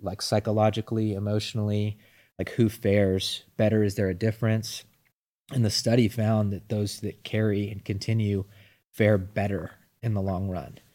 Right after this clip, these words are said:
And it's because of, you know, all of the things of, like, hey, there's, of course, we're gonna find stats that back up God's universal truths. But I think that because there was this, hey, we resisted the temptation to take matters into our own hands,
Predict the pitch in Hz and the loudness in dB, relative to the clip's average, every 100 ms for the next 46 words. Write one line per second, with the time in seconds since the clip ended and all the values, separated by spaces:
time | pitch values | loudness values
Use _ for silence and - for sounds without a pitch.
0 | _ _ _ _ _ - 117 113 110 120 | _ _ _ _ _ -2 2 2 2 -2
1 | - 123 - 165 143 117 107 104 - - | -2 -2 6 6 8 6 2 0 -6 -16
2 | - _ 123 98 104 127 135 110 107 - | -20 _ -4 -2 4 6 6 6 2 2
3 | 117 120 107 104 110 104 - 127 113 104 | 2 4 2 0 4 2 4 4 4 4
4 | 117 113 - - _ - - 113 - 131 | 4 4 0 -2 _ -20 -14 -2 2 2
5 | - 135 127 - 117 107 - - - 123 | 4 4 4 4 2 2 -4 -4 2 2
6 | 131 - - 95 101 113 - 131 104 - | 2 -6 -4 -2 0 0 0 -2 -2 -8
7 | - _ _ - 107 110 101 110 107 101 | -20 _ _ -6 -2 -2 -2 -2 0 0
8 | 110 - 98 - - 135 107 120 - - | -2 -2 -4 -6 2 4 4 2 -4 -8
9 | _ - _ _ _ - 120 113 107 113 | _ -20 _ _ _ 0 4 4 2 0
10 | 120 127 - 113 95 113 107 - 117 120 | 2 2 4 2 2 -2 -4 4 6 6
11 | 101 - - _ - 104 110 107 107 113 | 2 -4 -8 _ -14 -4 0 2 4 4
12 | 101 - - 95 113 107 - - 117 110 | 2 -4 -6 -6 -2 -2 -4 -2 0 2
13 | 110 104 104 113 104 117 104 101 113 104 | 2 2 0 0 0 -4 -2 -4 -4 -4
14 | 107 98 - 104 101 - 104 101 98 - | -2 -4 -2 -4 -4 -4 -2 -2 -4 -4
15 | 98 107 101 101 98 101 110 101 87 101 | -4 -2 -2 -2 -4 -4 -2 -2 -2 -4
16 | 92 98 101 104 - - | -4 -4 -2 -4 -10 -16